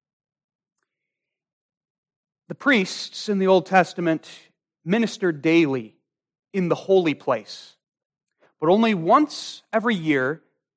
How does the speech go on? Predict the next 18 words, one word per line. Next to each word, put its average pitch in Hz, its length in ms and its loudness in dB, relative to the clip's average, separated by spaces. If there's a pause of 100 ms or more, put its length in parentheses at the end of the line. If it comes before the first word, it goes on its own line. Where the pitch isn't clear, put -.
(120)
the 156 100 0
high 254 380 4
priest, - 440 -10
and 143 80 -4
the 139 60 -4
high 208 240 0
priest - 340 -10
alone, 151 500 0
would 147 280 -10
pass - 560 -2
through 277 520 0
the 277 100 -4
veil 160 600 2
into 262 500 2
the 220 100 2
most 208 380 4
holy 170 360 2
place 123 560 -10